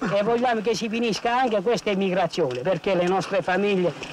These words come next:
oh, giorni per giorni spariscono, padre, figli e le famiglie intere che si immigrano all'estero, eh, nel nord e nel sud. Noi vogliamo che i nostri figli, i nostri padri, i nostri fratelli ritornano nelle proprie case per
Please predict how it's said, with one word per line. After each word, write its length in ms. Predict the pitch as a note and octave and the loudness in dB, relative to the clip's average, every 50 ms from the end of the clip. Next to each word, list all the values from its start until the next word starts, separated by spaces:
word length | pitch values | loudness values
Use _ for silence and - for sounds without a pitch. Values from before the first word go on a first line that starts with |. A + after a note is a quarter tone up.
| - - - - | -14 -14 -14 -10
oh, 200 | - E3+ G3 F#3+ | -4 -2 -2 0
giorni 400 | E3 D3+ G#3+ A#3 A3+ G3+ G3+ G3 F3+ | 0 0 2 2 2 2 2 0 0
per 160 | D#3 F#3+ F#3 | 0 0 -2
giorni 340 | E3 D#3+ A3 A3+ G#3+ G#3 F#3+ | 0 0 0 2 2 2 0
spariscono, 680 | D#3+ - G#3 G3 G#3 A3 G#3 F3 - - G3 F3+ F3 | -2 0 0 2 2 2 0 0 0 0 2 2 2
padre, 500 | E3 - G#3+ G#3+ G#3 F#3+ F3+ F3 F3 E3 | 2 2 2 2 2 2 2 2 2 2
figli 360 | - - A3 A#3 A3 G3+ F#3+ | 2 2 0 0 2 2 2
e 80 | F#3 F3+ | 2 2
le 180 | F#3 F#3 F#3+ | 4 2 2
famiglie 380 | F3 - G3 G3 G3 G3 F3+ F3+ | 2 2 0 2 2 0 0 0
intere 420 | F#3+ F#3+ F#3+ E3 G#3 G#3+ G#3 F#3+ F3 | 0 0 0 2 2 2 2 2 2
che 120 | D#3+ E3+ | 0 0
si 160 | D#3 F#3 G3 | 0 0 0
immigrano 680 | G3 G3+ A3 A#3 G#3 E3 E3 F#3+ E3+ F3+ F3 E3 E3+ E3+ | 0 2 2 0 0 2 0 0 0 2 0 0 2 2
all'estero, 680 | E3+ F#3 G3 G3+ A3 A#3 A3+ F#3+ - G#3 F#3+ F#3 D#3+ - - - - - - - - - - - | 2 2 2 2 2 2 2 0 0 0 0 0 -2 -2 -10 -16 -16 -16 -16 -16 -14 -10 -4 -2
eh, 380 | F#3 F#3+ F#3+ F#3+ F#3 F3+ F3+ F3+ | 0 2 2 2 2 2 2 2
nel 260 | F3+ F#3 F#3+ G3 G3 | 2 2 2 2 2
nord 340 | G3+ G#3+ A#3+ A#3 A3 G3 E3 | 2 2 2 2 2 2 2
e 40 | F3 | 2
nel 220 | F3 F3+ F#3 F3 | 2 2 0 0
sud. 380 | - - E3 C#3+ A#2 - - E3 | 0 0 -2 -2 -2 -4 -6 -2
Noi 220 | A3 B3 B3+ B3 | 0 2 2 2
vogliamo 520 | G#3 G#3 A3 G#3+ A3 A#3 G#3 F#3 E3 D#3+ D3+ | 2 2 0 2 2 2 2 2 0 0 0
che 120 | C#3 G3 | 0 0
i 80 | G#3 A3 | 2 2
nostri 360 | A3 G#3 F#3 - - A3 G#3+ | 2 0 0 0 -2 -2 0
figli, 320 | E3 G3+ F#3+ E3+ D#3 D#3 | 2 0 0 0 0 0
i 40 | E3 | 0
nostri 340 | F3+ G3 F#3 - - A3 A3 | 2 0 0 0 -2 -2 0
padri, 260 | A3+ A#3+ A3 G3+ F3+ | 2 2 2 2 2
i 60 | E3+ | 0
nostri 280 | F3 F3 D#3 - - F#3 | 0 0 -2 -2 -4 -4
fratelli 460 | D#3+ F3+ G3+ G3 G3 A3 G3 G3+ G3+ F#3+ - - - - - - - - - - | 0 0 0 0 2 2 0 0 0 -4 -12 -20 -20 -18 -16 -14 -14 -12 -14 -8
ritornano 680 | - G#3+ A#3+ G#3 - C#4+ C#4 B3+ A3+ G3+ G3 F#3+ F#3 | -4 -2 -2 0 2 2 2 2 2 2 2 0 2
nelle 320 | F3 F3+ F#3+ G3 G3 G3 F#3+ | 2 0 0 0 0 0 0
proprie 300 | E3 G#3 G#3+ G#3 A3+ G#3+ | 0 0 2 2 0 0
case 380 | - B3+ B3 A#3+ G#3 F#3 F#3 D#3+ | 2 2 2 2 2 0 -4 -4
per 400 | - A3 A3+ A3 G#3+ G#3+ F#3+ D3+ | 0 0 2 2 2 2 0 0